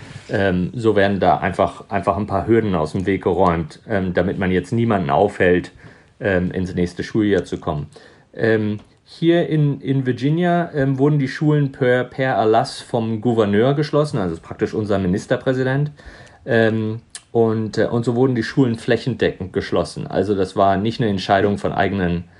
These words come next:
Landkreisen, die no-, normalerweise sonst die Aufsicht über die Schulen haben, ähm, sondern das war eine bundesweite Entscheidung. Die große Diskussion, die es in den U S A jetzt gerade gibt, ist einfach,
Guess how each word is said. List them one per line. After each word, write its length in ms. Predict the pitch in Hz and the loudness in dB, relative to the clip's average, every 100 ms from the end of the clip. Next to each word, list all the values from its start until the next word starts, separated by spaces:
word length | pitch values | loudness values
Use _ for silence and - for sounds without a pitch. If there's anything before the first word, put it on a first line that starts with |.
| - | -2
Landkreisen, 720 | 101 104 110 - 92 82 90 | 2 2 0 0 2 2 0
die 100 | 90 | -2
no-, 280 | 87 85 76 | 0 0 -2
normalerweise 600 | 101 95 95 95 92 87 | -4 0 4 4 4 2
sonst 340 | 92 98 90 - | 0 -2 -2 -2
die 260 | 87 82 | -2 0
Aufsicht 460 | - 104 - 98 - | 0 0 0 -6 -4
über 140 | 101 | -4
die 80 | 95 | -2
Schulen 440 | 90 135 123 95 87 | -2 0 0 -2 -4
haben, 280 | - 107 131 - - - - | -4 -6 -8 -16 -20 -20 -6
ähm, 280 | 117 110 110 | 0 0 2
sondern 260 | 113 107 101 | 2 2 2
das 180 | 90 | 0
war 100 | 110 | 0
eine 140 | 98 90 | 0 0
bundesweite 640 | 92 123 - 95 87 - | 0 0 0 0 0 -2
Entscheidung. 460 | - - 90 82 87 | -6 -6 -4 -4 -4
Die 100 | 113 | 0
große 320 | 135 143 151 | 2 4 2
Diskussion, 520 | 143 - - 143 139 | 0 -2 0 2 2
die 80 | 127 | 0
es 120 | - | -4
in 80 | 120 | -4
den 240 | 117 107 | -4 -4
U 80 | 123 | -2
S 160 | 110 - | -2 -2
A 200 | 107 110 | -2 0
jetzt 260 | 110 - | 0 0
gerade 260 | 104 95 92 | 0 2 0
gibt, 460 | 90 127 175 - - - - - | 0 -2 -2 -6 -20 -20 -20 -4
ist 240 | 139 135 - | 0 0 0
einfach, 460 | 113 107 107 104 | -2 2 0 0